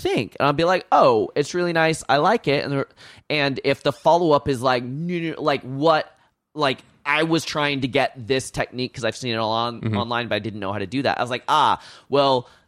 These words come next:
Speaker 1: here's what you did wrong. Here's how
Speaker 2: Mm-hmm.
Speaker 1: you c-, accomplish that technique. Here's how you can make that photo better so it matches your vision. Here's a, like, critique and
Speaker 2: Mm-hmm.
Speaker 1: breakdown of that photo."
Speaker 2: Mm-hmm. Mm-hmm.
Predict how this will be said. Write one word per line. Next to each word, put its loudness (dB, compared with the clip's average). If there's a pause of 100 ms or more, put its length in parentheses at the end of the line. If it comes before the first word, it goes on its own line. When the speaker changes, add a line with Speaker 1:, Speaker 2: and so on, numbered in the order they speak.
Speaker 1:
here's 2
what 2
you -8
did -2
wrong. 0
Here's 2
how 4
Speaker 2:
Mm-hmm. 4
Speaker 1:
you 2
c-, -8
accomplish 0
that 2
technique. -6
Here's -2
how 2
you 0
can -6
make -4
that 0
photo 0
better 0
so -4
it -12
matches -4
your -4
vision. -4
Here's -2
a, 0
like, -4
critique -10 (220)
and -8
Speaker 2:
Mm-hmm. -2
Speaker 1:
breakdown 0
of -2
that -2
photo." 0
Speaker 2:
Mm-hmm. -2
Mm-hmm. 4